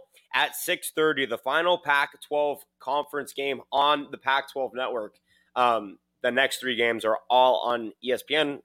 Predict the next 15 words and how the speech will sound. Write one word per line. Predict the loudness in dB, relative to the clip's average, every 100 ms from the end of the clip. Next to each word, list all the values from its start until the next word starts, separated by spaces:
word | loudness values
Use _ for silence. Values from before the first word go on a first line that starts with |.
| -6
or | -2 -2 0
Fox | 0 0
Sports | -4 -6 -6 -8
platforms. | 0 2 2 0 -2 -2 -6 -14 _ _ _ _ _ _ _ _
I | -2 2
mean, | 4 4 2 -2 -10 _ _ -4
pick | -2 0
your | -2
poison, | 2 0 2 0 0
man, | -2 -2 -4 _ _ _ _ -4
with | -4 2
this | 0 0
one. | -2 -2 0
This | -2 0
is, | -2 -4